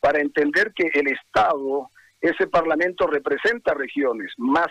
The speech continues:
que a partidos políticos. Evidentemente la ley te dice que a través de organizaciones políticas llegas al Parlamento, representando tu región,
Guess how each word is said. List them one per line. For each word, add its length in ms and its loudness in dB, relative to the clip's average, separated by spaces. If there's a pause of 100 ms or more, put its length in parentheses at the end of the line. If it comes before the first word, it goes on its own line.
que 80 2
a 80 2
partidos 560 0
políticos. 580 -2
Evidentemente 800 0
la 100 0
ley 180 -2
te 180 -2
dice 360 -2
que 120 -2
a 80 2
través 420 0
de 80 0
organizaciones 720 -2
políticas 600 -2 (520)
llegas 360 0
al 100 0
Parlamento, 720 -2 (320)
representando 1120 0
tu 100 -6
región, 480 -2